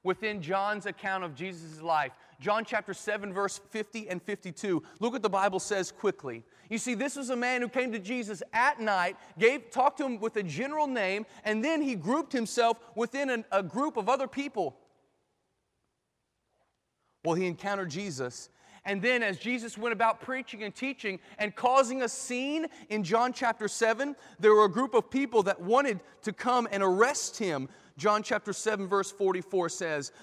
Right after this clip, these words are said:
"But no one laid hands on him because of the fear of the crowds around him." And so verse forty-five,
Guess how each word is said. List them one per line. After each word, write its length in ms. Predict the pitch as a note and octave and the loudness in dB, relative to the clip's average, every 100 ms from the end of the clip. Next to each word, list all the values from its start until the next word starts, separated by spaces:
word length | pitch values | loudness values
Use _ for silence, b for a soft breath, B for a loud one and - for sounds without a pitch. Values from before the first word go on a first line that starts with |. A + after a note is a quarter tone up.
| D3+ | 6
"But 180 | A#3 G#3 | 6 6
no 220 | G3+ B3 | 6 6
one 260 | B3+ B3 | 6 4
laid 220 | G#3+ A3 G#3+ | 4 2 0
hands 340 | A3 B3 G3 | -6 -6 -2
on 160 | E3+ D#3 | -4 -4
him 160 | E3+ | -6
because 360 | D#3+ D#3+ F#3+ D#3 | -8 -6 -6 -6
of 80 | C#3+ | -10
the 80 | |
fear 260 | E3 - F#3+ | -12 -6 -4
of 80 | D#3+ | -2
the 80 | D#3+ | -4
crowds 360 | F3+ F3 D3 | -4 -2 -2
around 280 | C#3+ E3 F3+ | -4 -4 -4
him." 140 | C#3+ C3+ B | -4 -6 B
And 160 | B G#3 | B 0
so 180 | - A#3+ | 6 6
verse 280 | A3 A#3 - | 6 2 2
forty-five, 720 | A#3+ A#3 G#3 A3+ A#3+ F3 | -2 -2 2 6 8 6